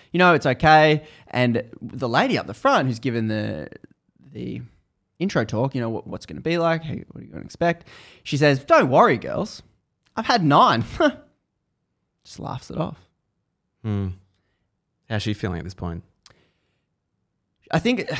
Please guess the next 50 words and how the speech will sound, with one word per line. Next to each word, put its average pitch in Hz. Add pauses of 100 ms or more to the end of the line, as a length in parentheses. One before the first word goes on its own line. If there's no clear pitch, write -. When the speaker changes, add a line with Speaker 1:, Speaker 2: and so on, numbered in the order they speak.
Speaker 1:
<sighs> -
that 156
she, 165
at 165
this 208
point, 156
when 160
she 160
says 165
that, 170
is, 117
I 135
think 196
there's 147
a 117
bit 113
of -
Texan 151
judgment 151
in 160
there. 214
Speaker 2:
Mm. 110
Speaker 1:
Like, 127
looking 143
over 139
the 123
side 139
of 131
the 127
girls, 127
eh, 139
all 151
the 143
girls 123
around 113
were 107
like, 87
"Oh, 147 (220)
what?" 190 (200)
Like, - (240)
Speaker 2:
Mm. 95 (280)
Speaker 1:
didn't 123 (320)
think 123
to 156
change 123
something 113
they 110
ate 120 (560)
other 131
times 247